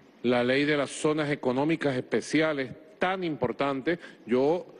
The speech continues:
recibí un informe ayer y conversé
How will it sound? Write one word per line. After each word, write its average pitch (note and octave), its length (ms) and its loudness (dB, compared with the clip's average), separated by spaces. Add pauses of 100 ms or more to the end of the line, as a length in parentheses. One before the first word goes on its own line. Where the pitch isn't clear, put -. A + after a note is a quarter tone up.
(140)
recibí C3 420 0
un D3 80 2
informe E3+ 720 0
ayer D3+ 460 0 (2000)
y C#3+ 420 0 (560)
conversé C3+ 800 0